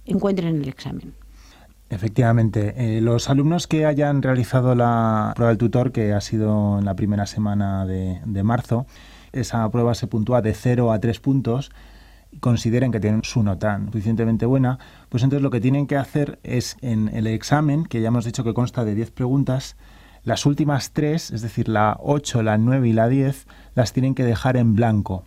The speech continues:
Speaker 2: para que su examen, por tanto, constará de las siete primeras preguntas,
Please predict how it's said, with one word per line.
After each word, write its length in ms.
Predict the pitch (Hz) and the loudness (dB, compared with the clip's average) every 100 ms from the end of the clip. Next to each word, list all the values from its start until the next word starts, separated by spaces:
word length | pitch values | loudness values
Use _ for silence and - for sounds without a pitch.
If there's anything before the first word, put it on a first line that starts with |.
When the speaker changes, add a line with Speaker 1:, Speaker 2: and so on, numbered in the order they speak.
| - | -4
Speaker 2:
para 320 | 113 120 135 | 2 4 2
que 340 | 135 135 143 147 - - - - | 0 0 0 -4 -12 -20 -20 -20
su 180 | - - | -10 -2
examen, 360 | 117 135 131 127 | 0 2 2 0
por 120 | 131 | 0
tanto, 220 | 147 139 | 0 0
constará 380 | 113 107 120 120 | 0 -2 0 0
de 80 | 120 | 0
las 160 | 104 | 0
siete 200 | - 120 | 0 0
primeras 340 | 120 123 123 - | 2 2 2 0
preguntas, 640 | 135 147 175 175 180 - | 0 2 2 2 0 -2